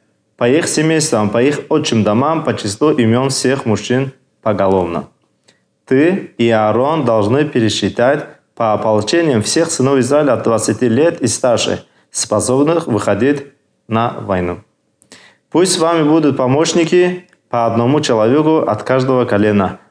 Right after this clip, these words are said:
главы отчих домов». И потом перечисляются имена, э, тех людей, потом имена колен и численность колен,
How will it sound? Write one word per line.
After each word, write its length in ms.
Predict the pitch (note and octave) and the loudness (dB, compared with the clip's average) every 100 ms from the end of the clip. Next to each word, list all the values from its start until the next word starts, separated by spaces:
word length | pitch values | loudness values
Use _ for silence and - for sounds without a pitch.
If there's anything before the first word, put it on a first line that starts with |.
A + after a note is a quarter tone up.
| _ | _
главы 340 | G#2+ A#2+ C#3 C#3 | -2 0 0 -2
отчих 640 | - A#2+ A#2+ - A2 - _ - | -2 -6 -4 -4 -6 -8 _ -6
домов». 380 | G2+ F#2+ F2 - _ | -4 -2 -4 -6 _
И 120 | - | -4
потом 440 | - C3 - F3 D#3+ | 0 -2 0 -2 0
перечисляются 800 | B2+ A2 G#2+ - D#3+ D#3 E3 D#3+ - _ - | 0 0 -2 -2 -2 0 -2 -4 -10 _ -2
имена, 580 | A2+ A2 A#2+ C3+ C#3+ - | 0 2 0 -2 -4 -10
э, 200 | - G#2 | -4 -2
тех 280 | G2+ B2 A#2 | 0 -2 -2
людей, 380 | G#2 G#2 C#3+ D3 | -2 0 0 0
потом 380 | G2+ F#2 A#2 G#2 | -2 -2 0 0
имена 280 | F#2+ G2 G#2 | 0 0 0
колен 460 | - G#2+ D3+ D#3+ - _ _ | 0 2 0 -2 -8 _ _
и 240 | C#3 D3 C#3 | 0 2 0
численность 800 | C3 - G#2+ G2 G2 - - - | -4 -2 -2 0 -2 -4 -12 -6
колен, 420 | G#2+ G#2 C3+ D3+ | -2 0 0 -2